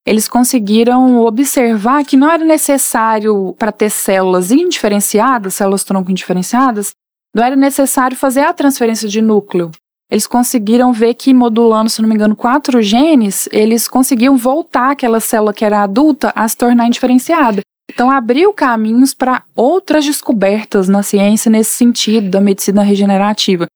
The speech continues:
Então, eu acho que a gente pode esperar avanços nesse sentido. E eu acredito muito que a clonagem possa ser também uma ferramenta boa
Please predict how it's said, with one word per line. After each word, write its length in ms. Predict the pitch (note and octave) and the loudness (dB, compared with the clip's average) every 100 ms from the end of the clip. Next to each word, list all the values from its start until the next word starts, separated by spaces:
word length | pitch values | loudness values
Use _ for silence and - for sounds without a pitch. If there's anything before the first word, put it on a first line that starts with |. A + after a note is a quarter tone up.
| _ _ _ - | _ _ _ -4
Então, 120 | A3 | -2
eu 60 | |
acho 120 | A3+ A3+ | -2 -2
que 80 | |
a 20 | A3 | -2
gente 160 | A3 | -2
pode 200 | - G#3 | -4 -4
esperar 460 | - G#3+ G3+ G3+ G3+ - _ - | -4 -2 0 0 -2 -8 _ -6
avanços 580 | G3 G3 G3 G#3 - F#3+ | -4 -2 -2 -2 -2 0
nesse 240 | G3 G3 | 0 -2
sentido. 760 | - G#3+ G#3 - G#3+ B3 D#4+ F4+ _ _ _ _ | -2 0 0 0 0 2 2 0 _ _ _ _
E 200 | A3+ A#3+ | -2 2
eu 180 | C4+ D4+ | 2 2
acredito 520 | D4+ C#4+ C#4 C4 D4 | 0 0 0 0 2
muito 760 | C4+ C4 C4+ C#4 D#4 D#4+ D4+ C4+ | 4 4 2 2 0 2 2 -2
que 260 | - A3+ A3 | -2 0 2
a 80 | A3 | 0
clonagem 640 | A#3 G#3+ G#3 G#3+ A3 A#3+ | 0 0 2 0 2 2
possa 440 | A3 _ G#3+ A#3+ C4 | 0 _ -4 -2 -4
ser 500 | - A3+ A3 B3 B3+ - | -2 0 2 2 0 -2
também 300 | A3 G#3+ A3 | 0 2 2
uma 160 | G#3+ | 0
ferramenta 560 | G3+ G#3 G#3 G#3 G#3 A3 | 0 0 2 2 0 -2
boa 380 | G3 G3+ A#3 | 0 0 0